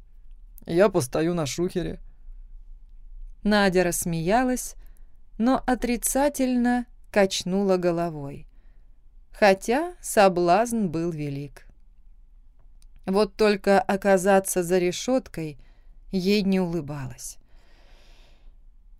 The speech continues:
Speaker 1: "Если что, я всегда готов, Надюш. Так тебя куда везти? К Тае домой?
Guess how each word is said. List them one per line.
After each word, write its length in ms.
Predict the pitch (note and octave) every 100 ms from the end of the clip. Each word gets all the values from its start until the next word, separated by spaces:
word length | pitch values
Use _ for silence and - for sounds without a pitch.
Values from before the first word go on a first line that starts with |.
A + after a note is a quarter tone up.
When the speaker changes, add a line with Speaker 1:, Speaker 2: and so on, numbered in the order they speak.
| -
Speaker 1:
"Если 400 | G3+ A3+ G#3+ A3
что, 340 | - B3 C4+
я 160 | G#3+ F3+
всегда 420 | - F#3 F#3 G#3+
готов, 540 | F3+ F3 - A3+ F3 E3
Надюш. 680 | E3 D#3+ D#3 D#3 - - - - - - - - - - - - - -
Так 320 | - E3+ - -
тебя 360 | A3+ G3+ A3
куда 280 | A3 A3+ F#3+
везти? 480 | D3+ B2+ - - - - - - - - -
К 60 | -
Тае 280 | F#3 F#3+ F#3
домой? 640 | F#3+ G3 B3 A#3 C#3